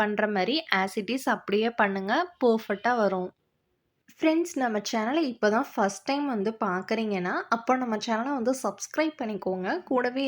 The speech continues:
இருக்க பெல் சிம்பலையும் கிளிக் பண்ணிக்கோங்க. அப்போனா தான் நான் போடுற வீடியோ டெய்லி உங்களுக்கு நோட்டிஃபிகேஷன்ல வரும். இப்போ வாங்க இந்த குல்ஃபி வந்து எப்படி பண்றதுன்னு போய் பார்க்கலாம்.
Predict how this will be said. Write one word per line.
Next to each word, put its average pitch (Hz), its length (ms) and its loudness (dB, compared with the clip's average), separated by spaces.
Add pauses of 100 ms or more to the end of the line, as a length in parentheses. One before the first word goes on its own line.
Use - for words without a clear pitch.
இருக்க 190 300 0 (160)
பெல் 262 260 4
சிம்பலையும் 202 520 -2
கிளிக் 247 260 -2
பண்ணிக்கோங்க. 190 520 0 (560)
அப்போனா 320 400 6 (120)
தான் 294 180 4
நான் 294 180 0
போடுற 220 240 6 (100)
வீடியோ 214 300 4 (160)
டெய்லி 208 340 6
உங்களுக்கு 220 420 0
நோட்டிஃபிகேஷன்ல 220 800 -2
வரும். 208 240 2 (220)
இப்போ - 220 2 (100)
வாங்க 277 200 -2 (280)
இந்த 226 140 2 (120)
குல்ஃபி 233 400 2
வந்து 214 200 0 (180)
எப்படி 247 200 0 (100)
பண்றதுன்னு 220 480 0
போய் 254 140 4 (120)
பார்க்கலாம். 208 440 -2